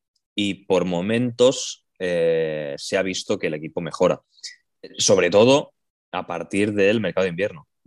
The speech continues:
Es una evidencia también que el mercado de invierno ha hecho que el Barça,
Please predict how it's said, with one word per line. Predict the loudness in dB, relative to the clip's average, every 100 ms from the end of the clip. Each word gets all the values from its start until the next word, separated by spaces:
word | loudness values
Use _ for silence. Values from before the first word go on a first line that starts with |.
| _ -12
Es | -8 -6 -6
una | 0 2
evidencia | 4 4 2 2 0
también | 2 0 -2
que | 2
el | 2 2
mercado | -4 0 0
de | 2
invierno | 0 0
ha | -2
hecho | -4 -4
que | -2
el |
Barça, | -2 -2 -4 -6